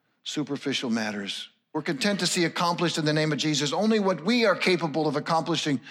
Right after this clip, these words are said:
through our limited intellect, eloquence,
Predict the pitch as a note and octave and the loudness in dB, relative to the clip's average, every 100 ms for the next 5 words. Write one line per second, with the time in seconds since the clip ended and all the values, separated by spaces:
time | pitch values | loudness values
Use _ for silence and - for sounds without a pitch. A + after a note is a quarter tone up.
0 | - - F3+ D#3+ D3+ D3+ - - E3+ F3 | -16 -4 0 2 2 0 -2 0 2 2
1 | E3 D3+ D#3 C#3+ C3 B2+ B2 - - - | 2 2 0 0 0 -2 -2 -12 -12 -4
2 | C#3+ C3+ - A#2+ A2 - | -2 -2 -2 -4 -4 -8